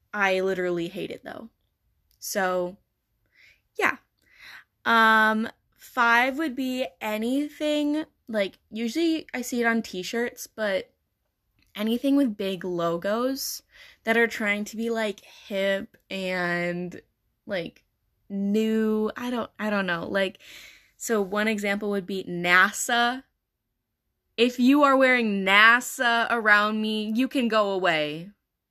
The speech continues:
You can go away, you can change, and you can come back. Um, Bratz. I was looking at Pinterest trying to find ideas, and I looked up trendy fashion, and I see this girl wearing a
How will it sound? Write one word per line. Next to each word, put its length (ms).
You 180
can 200
go 180
away, 380
you 180
can 160
change, 420
and 160
you 80
can 140
come 240
back. 380
Um, 600
Bratz. 800
I 160
was 180
looking 220
at 100
Pinterest 480
trying 160
to 80
find 240
ideas, 580
and 380
I 460
looked 260
up 240
trendy 460
fashion, 680
and 180
I 240
see 240
this 220
girl 240
wearing 320
a 160